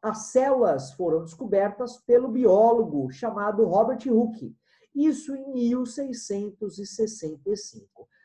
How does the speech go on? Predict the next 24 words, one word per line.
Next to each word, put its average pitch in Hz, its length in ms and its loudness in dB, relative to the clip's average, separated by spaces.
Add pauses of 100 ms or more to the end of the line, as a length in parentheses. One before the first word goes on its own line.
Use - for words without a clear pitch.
(120)
Pessoal, 233 340 0
vocês 254 220 -8
sabem 254 260 -6
que - 80 -12
eu 262 120 -2
não 254 80 -8
gosto 240 320 2
muito 226 160 -10
desse 226 160 -10
negócio 240 200 0
de 156 80 -10
data, 147 480 -4
de 135 120 -10
ficar 185 160 -8
decorando, 160 960 -2 (320)
mas 214 340 -6
essa, 254 420 -2
infelizmente, 254 1200 -8
vai 208 220 -8
ter 254 320 -10
que 214 140 -20
memorizar. 220 640 -4 (560)
Mil 302 300 -4
nove, 254 240 -2